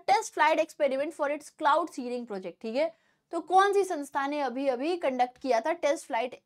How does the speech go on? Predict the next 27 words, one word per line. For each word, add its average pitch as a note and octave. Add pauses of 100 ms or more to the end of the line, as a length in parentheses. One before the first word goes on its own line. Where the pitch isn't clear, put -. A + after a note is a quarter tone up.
एक्सपेरिमेंट C#4
अपने C4
क्लाउड B3+
सीडिंग B3+
प्रोजेक्ट A#3+
का? F4+ (420)
ये B3
करने C#4
वाला A3+
था E4 (260)
आईआईटी A#3+ (300)
कानपुर। E3+ (280)
ओके, A#3+ (380)
नेक्स्ट F4
देखो, G4 (1500)
दस D#4
और A4
कर G#4
लेते F#4
हैं, A#4
फिर G#4
आपकी F4+
छुट्टी, F#4+
फिर G4+
मौज D4+
काटो D#4
मौज। C4